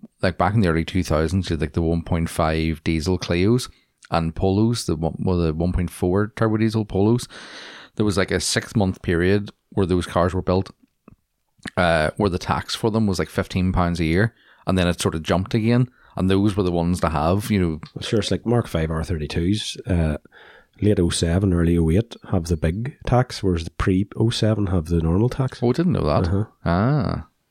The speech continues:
Speaker 2: It's like post, I think it's the middle of oh seven or something, it basically
Speaker 1: It
Speaker 2: jumps
Speaker 1: jumps.
Speaker 2: to, like, four or five hundred pound for the year.
Speaker 1: Do, do you remember back in the days, you probably do,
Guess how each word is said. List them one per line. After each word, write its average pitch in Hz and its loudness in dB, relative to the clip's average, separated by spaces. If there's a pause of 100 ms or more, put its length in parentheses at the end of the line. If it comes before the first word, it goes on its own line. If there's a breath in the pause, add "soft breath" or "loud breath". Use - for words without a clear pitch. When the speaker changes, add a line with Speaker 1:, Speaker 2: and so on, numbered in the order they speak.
(160)
Speaker 2:
It's - -12
like - -4 (1120 soft breath)
post, - -2
I - -6
think 113 -4
it's 151 0
the 117 2
middle 110 4
of 101 4
oh 98 4
seven 101 0
or 117 4
something, 127 0 (180)
it - -6
basically 98 0
Speaker 1:
It 87 -2
Speaker 2:
jumps 90 2
Speaker 1:
jumps. 92 0 (260 soft breath)
Speaker 2:
to, 95 2
like, 87 0
four 95 2
or 87 0
five 85 0
hundred 87 0
pound 87 -2
for 98 0
the 82 2
year. 104 2 (300 loud breath)
Speaker 1:
Do, 113 -2
do 117 2
you 131 4
remember 117 2
back 80 0
in 90 0
the 82 0
days, 80 2
you 85 -4
probably 82 0
do, 82 -2